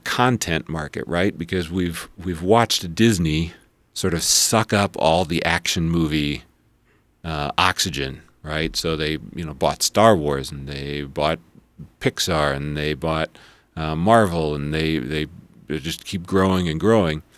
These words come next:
Um, but the same kinds of consolidation have been happening in, in, in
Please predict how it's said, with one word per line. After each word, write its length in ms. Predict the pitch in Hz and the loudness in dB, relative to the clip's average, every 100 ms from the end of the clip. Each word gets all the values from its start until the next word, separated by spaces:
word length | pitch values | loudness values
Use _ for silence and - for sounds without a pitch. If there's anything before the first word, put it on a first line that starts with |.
| _ _ _ - | _ _ _ -6
Um, 400 | 87 87 82 - | -2 -2 -2 -4
but 120 | - | -6
the 60 | - | -2
same 500 | - 175 175 185 170 | 0 4 6 6 4
kinds 460 | - 123 127 117 | 0 2 2 2
of 220 | 87 82 - _ _ _ _ | 0 -2 -6 _ _ _ _
consolidation 1080 | - 98 - - 117 104 87 107 117 - 85 | -6 -2 2 6 6 6 6 6 6 2 -2
have 120 | 82 | -4
been 120 | 80 | -4
happening 480 | 82 87 85 85 82 | -2 -4 -4 -2 -2
in, 280 | 78 78 76 | -2 -4 -6
in, 440 | - 80 78 78 - | -6 -4 -6 -8 -10
in 360 | 82 80 78 | -10 -8 -10